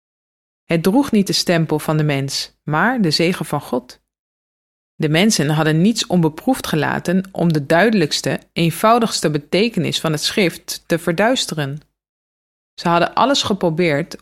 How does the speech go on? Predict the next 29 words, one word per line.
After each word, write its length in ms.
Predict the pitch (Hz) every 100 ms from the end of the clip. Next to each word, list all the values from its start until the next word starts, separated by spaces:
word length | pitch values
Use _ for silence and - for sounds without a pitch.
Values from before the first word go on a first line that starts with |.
| -
om 140 | 170
de 100 | 160
Bijbel 440 | 143 190 214 135
zichzelf 480 | 170 175 - 151 143
te 100 | -
laten 280 | 160 160 170
tegenspreken. 1000 | 220 254 220 - - 151 143 143 135 147 _ _ _ _ _ _ _ -
Maar 340 | 147 160 233 240
het 140 | 165
woord 300 | 143 180 247
van 120 | 254
God 440 | 220 - 151 - -
trotseerde 640 | - 139 - - 226 262 262
de 100 | 233
stormen 540 | - 170 156 151 143
die 140 | 143
het 100 | 143
dreigden 420 | 147 151 165 - 165
te 80 |
vernietigen, 680 | 147 147 175 214 - 143 143 - _ _ _ _ _ _
zoals 300 | - 165 156
de 120 | -
ark 380 | - 226 202 -
op 100 | 147
de 60 | 143
golven 380 | - 170 -
van 140 | - 156
de 60 |
zee. 480 | 151 - 214 151 -